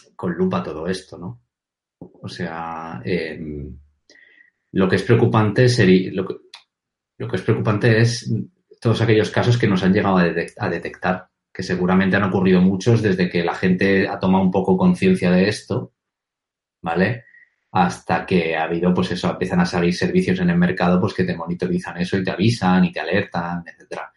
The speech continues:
Yo creo que ahora pocos pasan desapercibidos, ¿eh? Porque estas, este tipo de empresas como B G P Mon o Thousand Eyes,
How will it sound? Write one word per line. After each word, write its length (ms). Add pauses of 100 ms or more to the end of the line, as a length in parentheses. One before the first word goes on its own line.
(120)
Yo 120
creo 180
que 100
ahora 260
pocos 520
pasan 260
desapercibidos, 840
¿eh? 60
Porque 340 (320)
estas, 360
este 200
tipo 140
de 80
empresas 340
como 180
B 100
G 140
P 140
Mon 400
o 340
Thousand 360
Eyes, 680